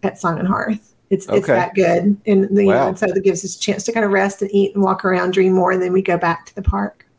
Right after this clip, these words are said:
Speaker 2: So that's, that's interesting, 'cause this is something I was gonna ask. My memory growing up is that I,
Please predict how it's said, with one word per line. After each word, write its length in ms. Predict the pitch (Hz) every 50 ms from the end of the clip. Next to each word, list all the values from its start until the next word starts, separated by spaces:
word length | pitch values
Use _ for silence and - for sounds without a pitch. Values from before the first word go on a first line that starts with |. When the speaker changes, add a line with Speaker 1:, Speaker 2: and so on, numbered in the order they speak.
| _ _ _ _ _ - _
Speaker 2:
So 160 | - - 139 143
that's, 220 | 170 180 - - - -
that's 220 | - 139 143 -
interesting, 400 | 143 131 - - - - 123 110
'cause 180 | 95 123 117 104
this 180 | 120 123 - 131
is 100 | 117 -
something 300 | 127 120 110 117 107 101
I 60 | 98
was 140 | 95 92 87
gonna 160 | - 98 92
ask. 480 | 76 76 92 92 92 90 87 - - - _ _ _ - - - _ _ _ _ _ _ _ _ -
My 260 | - 127 143 160 185 180
memory 640 | 151 139 131 117 107 107 101 95 92 92 98 95 - - - -
growing 380 | - 110 107 107 104 101 101
up 180 | 101 98 92 101
is 140 | 98 92 -
that 300 | 104 95 95 92 - -
I, 360 | - 95 117 127 131 131 127